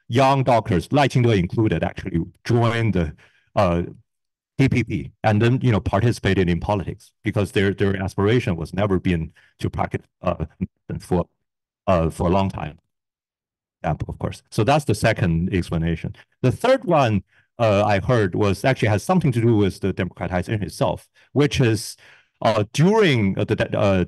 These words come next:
democratization period, because D P P as a party was founded,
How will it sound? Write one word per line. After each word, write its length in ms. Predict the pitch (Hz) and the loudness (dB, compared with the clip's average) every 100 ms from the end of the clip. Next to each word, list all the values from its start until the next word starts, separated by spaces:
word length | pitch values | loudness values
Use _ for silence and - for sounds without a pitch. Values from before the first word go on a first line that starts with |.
| _ | _
democratization 520 | 120 104 104 101 120 107 | -2 0 2 2 0 0
period, 280 | 131 104 | 0 0
because 240 | 101 127 170 | 2 0 0
D 120 | 240 | -2
P 120 | 202 | -2
P 180 | 196 156 | 2 2
as 140 | 113 | 2
a 40 | 202 | -2
party 380 | - 147 143 101 | 0 0 0 0
was 220 | 87 - _ - 117 - _ _ _ _ _ _ _ _ _ _ _ _ _ _ _ _ _ - - _ _ _ _ _ _ _ _ _ _ _ _ | -2 -4 _ -8 -8 -10 _ _ _ _ _ _ _ _ _ _ _ _ _ _ _ _ _ -20 -20 _ _ _ _ _ _ _ _ _ _ _ _
founded, 540 | - 151 151 98 82 | 0 2 4 0 -2